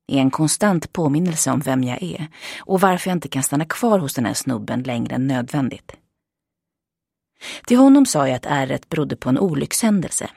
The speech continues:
En gryta kokande vatten jag fick över mig när jag var liten.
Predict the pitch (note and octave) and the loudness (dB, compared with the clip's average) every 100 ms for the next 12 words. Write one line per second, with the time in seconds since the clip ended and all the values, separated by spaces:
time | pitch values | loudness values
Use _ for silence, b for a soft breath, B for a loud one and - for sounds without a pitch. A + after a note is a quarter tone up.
0 | _ _ _ _ _ _ _ _ D#3 D#3 | _ _ _ _ _ _ _ _ 2 4
1 | D#3 C#3+ - B2 - D3+ - C#3+ D3 F3 | 2 -2 -4 -6 -4 -4 -2 -2 0 -2
2 | - - C#3+ C#3 B2 C3+ C3+ B2+ C#3 C3+ | -4 -8 -6 -6 -6 -6 -4 -2 0 0
3 | C3+ C3+ D3+ D3+ - F3 | -2 -4 -6 -6 -6 -6